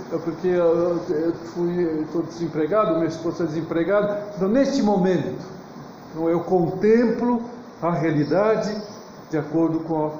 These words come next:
o olhar de Deus. É, para que nós tenhamos, então, uma atitude concreta, como ele teve, como ele nos ensinou a ter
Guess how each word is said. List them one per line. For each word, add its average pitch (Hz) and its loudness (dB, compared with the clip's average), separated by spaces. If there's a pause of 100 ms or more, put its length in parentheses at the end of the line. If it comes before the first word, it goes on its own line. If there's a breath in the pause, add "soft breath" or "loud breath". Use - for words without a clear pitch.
(140)
o 160 -2
olhar 147 0
de 147 -4
Deus. 127 -8 (2750)
É, 127 -8
para 143 -4
que 147 -6
nós 147 0
tenhamos, 180 0
então, 175 0
uma 165 0
atitude 165 -4
concreta, 175 2
como 160 0
ele 143 4
teve, 180 4
como 156 2
ele 147 4
nos 147 2
ensinou 143 0
a 143 0
ter 180 2